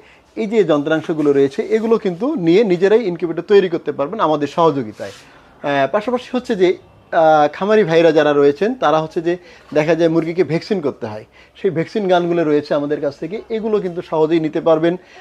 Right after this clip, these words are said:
আবার দেখা যায় মুরগি ঠোকরাঠুকরি করে, তার জন্য যে ঠোঁট কাটার মেশিন রয়েছে, সেগুলো কিন্তু আমাদের কাছে রয়েছে। আহ, এবং অনেকে দেখা যায় যে, আহ, ইনকিউবেটর চালাতে গিয়ে বিদ্যুৎ সমস্যা হয়।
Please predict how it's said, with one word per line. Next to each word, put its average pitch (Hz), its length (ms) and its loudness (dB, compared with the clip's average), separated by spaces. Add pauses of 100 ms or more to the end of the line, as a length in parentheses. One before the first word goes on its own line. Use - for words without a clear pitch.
(160)
আবার 170 400 2
দেখা 165 200 2
যায় 175 120 2
মুরগি 175 240 0
ঠোকরাঠুকরি 180 540 0
করে, 117 220 -2
তার 151 200 -4
জন্য 175 260 -4
যে 185 60 -2
ঠোঁট 196 240 -4
কাটার 185 220 2
মেশিন 160 280 -2
রয়েছে, 156 300 0
সেগুলো 226 400 2
কিন্তু 170 220 -2
আমাদের 127 280 0
কাছে 139 240 -6
রয়েছে। 185 400 2 (680)
আহ, 143 320 2 (140)
এবং 233 340 2
অনেকে 208 360 0
দেখা 208 280 0
যায় 220 160 4
যে, 220 320 4
আহ, 175 580 -8
ইনকিউবেটর 226 460 -4
চালাতে 190 360 2
গিয়ে 160 180 2
বিদ্যুৎ 175 320 -6
সমস্যা 156 400 -2
হয়। 117 140 -8